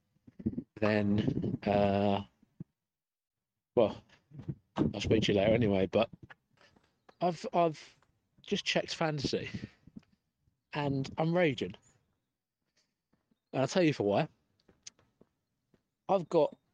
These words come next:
obviously, drop Salah, Kevin De Bruyne in, De Bruyne captain.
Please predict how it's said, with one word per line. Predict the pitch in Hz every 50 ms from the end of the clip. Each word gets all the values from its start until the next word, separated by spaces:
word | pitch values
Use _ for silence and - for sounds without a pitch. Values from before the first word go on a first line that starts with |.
| _ - - _ _ _ _ _ _ _ -
obviously, | 139 127 127 - 120 113
drop | - - 139 - - -
Salah, | - 117 104 101 98 113 120 - - - - - - - - - _ _ _ _ _ _ -
Kevin | - - 131 117 107
De | 104 101
Bruyne | - 113 104 98 95
in, | 104 107 107 110 110 - - _ _ _ _ _ _ _ -
De | 123
Bruyne | 107 117 120 113 107 107
captain. | - 113 107 - - - 101 101